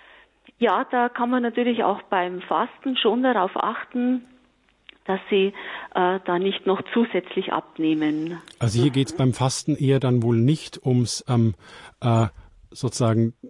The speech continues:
Speaker 2: das Abnehmen, sondern vielleicht um das Entgiften, das Entschlacken, was ja auch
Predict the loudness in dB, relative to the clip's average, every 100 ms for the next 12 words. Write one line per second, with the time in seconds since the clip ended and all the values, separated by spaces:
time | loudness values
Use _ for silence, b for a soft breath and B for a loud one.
0 | -10 -4 -2 -2 -2 2 4 6 4 4
1 | 2 0 0 0 0 -2 0 0 0 -2
2 | 0 -4 -4 -2 0 0 -2 -2 0 0
3 | 0 0 0 -2 -2 -4 -6